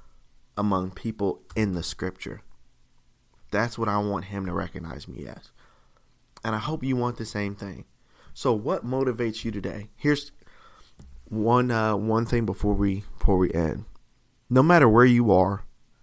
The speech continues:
when you ask yourself this question, don't quit. Don't quit. Because quitting, you'll have to start over. Keep going. Keep moving.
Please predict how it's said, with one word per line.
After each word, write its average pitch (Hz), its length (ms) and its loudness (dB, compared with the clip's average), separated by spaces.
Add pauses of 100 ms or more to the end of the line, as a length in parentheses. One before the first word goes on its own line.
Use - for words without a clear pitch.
(460)
when 120 160 8
you 117 120 6
ask 127 260 8
yourself 139 280 4
this 120 160 2
question, 95 560 0 (1300)
don't 110 280 4
quit. - 340 0 (1600)
Don't 110 220 6
quit. - 340 2 (600)
Because 110 300 0
quitting, 123 600 4 (420)
you'll 107 140 0
have 101 120 -2
to - 80 -10
start 95 320 2
over. 95 320 -6 (920)
Keep 139 260 2
going. 107 420 0 (200)
Keep 139 260 0
moving. 107 520 4